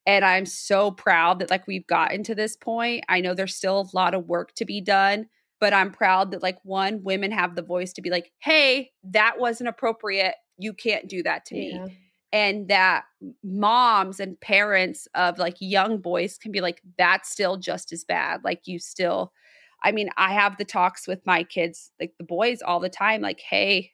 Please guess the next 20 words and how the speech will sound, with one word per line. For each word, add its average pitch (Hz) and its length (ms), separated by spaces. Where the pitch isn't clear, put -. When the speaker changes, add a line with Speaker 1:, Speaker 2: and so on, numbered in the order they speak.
Speaker 1:
it's - 280
not 392 260
okay 392 280
for 285 160
someone 262 400
to 254 120
look 214 240
at 302 140
you 285 240
or 185 180
touch 320 380
you 277 180
if 254 80
you 247 120
don't 226 200
want 247 300
that. 220 340
Like, 180 240
that's 196 280
still, 233 580